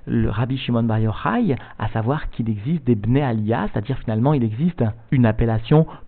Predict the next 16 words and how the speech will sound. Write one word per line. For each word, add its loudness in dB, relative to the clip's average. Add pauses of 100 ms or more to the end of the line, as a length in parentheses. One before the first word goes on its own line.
pour 4
le 2
tzaddik -2
She'eno 4
Gamour, 2
qui -2
est 0
appelé 4
le 6
Bnei 4
Aliyah, 0 (160)
parce 6
qu'il -2
a 0
su -4
justement 0